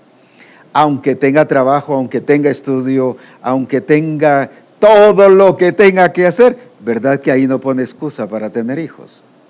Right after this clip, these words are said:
¿Por qué sí pone excusas para dar fruto? No, no, es que no puedo, no me alcanza el tiempo, puras excusas. ¿Pero por qué para tener hijos no tiene excusa?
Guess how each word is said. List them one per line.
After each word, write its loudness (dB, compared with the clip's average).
¿Por -6
qué 0
sí -6
pone -2
excusas -6
para -4
dar -4
fruto? -8
No, 0
no, 4
es 2
que -2
no -4
puedo, 0
no 0
me 2
alcanza 0
el -4
tiempo, -8
puras -4
excusas. -12
¿Pero -4
por -4
qué -2
para 0
tener 0
hijos -4
no -6
tiene -8
excusa? -18